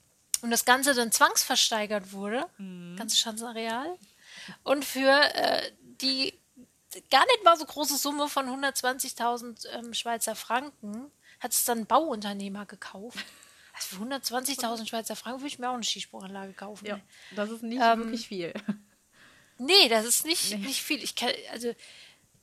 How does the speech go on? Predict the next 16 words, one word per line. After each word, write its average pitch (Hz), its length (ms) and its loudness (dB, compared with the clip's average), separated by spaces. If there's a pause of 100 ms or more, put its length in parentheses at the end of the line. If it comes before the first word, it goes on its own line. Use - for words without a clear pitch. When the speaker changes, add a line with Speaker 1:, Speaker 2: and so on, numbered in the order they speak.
(180)
Speaker 2:
Ich - 160 -14
glaub, 214 180 -4
man 226 100 -4
Speaker 1:
ich 220 60 -8
Speaker 2:
kann 226 160 -2
Speaker 1:
we-, 220 180 -4
ich - 160 -2
wüsste 254 260 2
jetzt 247 260 0
auch - 160 -8
kein 233 220 -4
vergleichbares 220 560 -2
Beispiel, 226 420 -2
in 202 60 -8
dem 220 120 -10
das - 360 -10